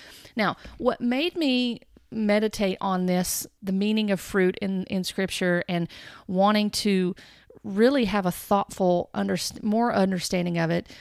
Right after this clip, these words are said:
there was a statement that I s-, I, I've seen before. I've seen it a number of times. And whether it's from someone who is worldly or someone who is a professing Christian, the thought or the statement goes like this: "Why are you responding to someone who has no fruit?"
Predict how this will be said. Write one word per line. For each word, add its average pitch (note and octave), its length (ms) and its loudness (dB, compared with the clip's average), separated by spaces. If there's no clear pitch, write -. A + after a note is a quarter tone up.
there C#4+ 280 2
was G4+ 160 2
a E4+ 60 0
statement G#3+ 520 -2
that G#3 100 0
I G3+ 120 0
s-, - 200 -6
I, G3+ 300 -2
I've G3 100 -4
seen C4+ 340 0
before. F3+ 480 0
I've F3 180 -4
seen C4 240 -2
it - 160 -6
a F#3 80 -2
number F3 440 -2
of D#3+ 120 -6
times. - 540 -8
And F#3+ 540 -2
whether G#3 400 0
it's - 160 -4
from C#4 240 -2
someone A3 480 0
who G3 340 0
is F3 220 -4
worldly A3+ 880 0
or A3+ 240 4
someone G#3 460 0
who F#3+ 220 0
is F#3 120 0
a F#3 120 -2
professing F#3 800 -4
Christian, F3+ 640 -4
the G#3+ 160 -2
thought B3 380 0
or G#3 100 0
the F#3+ 100 -2
statement G#3 440 -2
goes F#3+ 260 0
like F#3 240 -2
this: E3 400 -4
"Why G#3 420 0
are C#4+ 120 2
you A#3 260 0
responding G3+ 880 0
to F#3+ 160 -4
someone F#3 460 0
who F#3 160 -2
has E3+ 280 -4
no D#3+ 160 -2
fruit?" - 460 -10